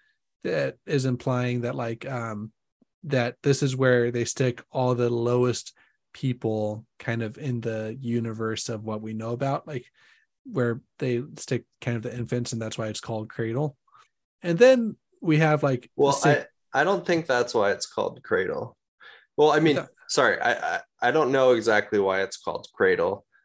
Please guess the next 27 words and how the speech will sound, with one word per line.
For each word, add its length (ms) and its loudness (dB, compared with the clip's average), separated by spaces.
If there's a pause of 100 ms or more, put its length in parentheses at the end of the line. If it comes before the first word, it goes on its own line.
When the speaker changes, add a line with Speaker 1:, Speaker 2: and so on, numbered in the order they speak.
(280)
Speaker 2:
but 340 2 (360)
they're 180 4
not, 380 2
they're 120 2
not 280 0
purposefully 720 0
putting 520 -2
people 380 -2
here 800 4
who 220 0
are, 200 0
like, 260 -2
lower 480 4
power 380 0
level 380 -10
than 200 -6
others. 720 -8 (540)
It's 220 0
ki-, 180 -2
it, 220 2 (560)
people 320 4
on 180 2
cradle 480 4
generally 500 2
stay 400 2
on 240 0
cradle, 680 -2